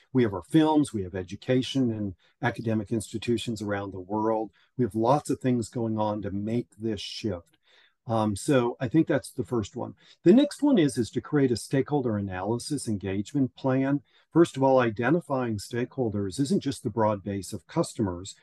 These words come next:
and we don't take favorite customers. That's not what we're talking about.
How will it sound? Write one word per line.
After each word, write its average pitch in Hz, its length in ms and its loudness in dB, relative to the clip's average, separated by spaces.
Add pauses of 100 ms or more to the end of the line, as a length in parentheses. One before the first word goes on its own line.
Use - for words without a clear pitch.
(180)
and 143 120 6
we 165 80 10
don't 226 180 2
take 165 180 4
favorite 123 400 2
customers. 98 460 -6
That's 123 180 -4
not 170 160 -2
what 147 80 -2
we're 127 80 -2
talking 113 460 -6
about. 92 300 -10